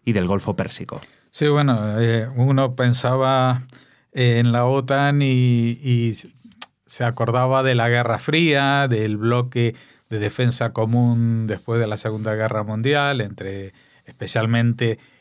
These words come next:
Speaker 2: Europa Occidental y Estados Unidos. Bueno, pues eso <laughs> ya no es ni la sombra de lo que era. Fíjense que hasta Rusia, el antiguo enemigo para el que se construyó todo este tinglado,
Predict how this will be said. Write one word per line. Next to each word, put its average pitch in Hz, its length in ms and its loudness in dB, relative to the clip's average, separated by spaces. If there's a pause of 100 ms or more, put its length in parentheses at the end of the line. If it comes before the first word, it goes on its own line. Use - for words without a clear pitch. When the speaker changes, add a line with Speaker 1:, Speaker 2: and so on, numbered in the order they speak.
(160)
Speaker 2:
Europa 135 960 0
Occidental 123 800 -2
y 110 80 -10
Estados 113 340 -4
Unidos. 147 480 0 (440)
Bueno, 123 340 0
pues 98 340 -4
eso 120 420 0
<laughs> - 20 0
ya 127 320 -2
no 131 120 2
es 131 320 0 (320)
ni 139 200 2
la 127 140 0
sombra 135 340 0
de 117 80 2
lo 113 180 0
que 110 160 0
era. 135 160 0
Fíjense 127 540 -2
que 101 200 -4
hasta 95 360 -6
Rusia, 160 500 0 (580)
el 101 260 -2
antiguo 120 1160 2
enemigo 123 880 2
para 104 240 -2
el 107 120 -4
que 92 140 -10
se 117 180 -4
construyó 120 600 0
todo 131 140 0
este 123 240 -2
tinglado, 131 640 0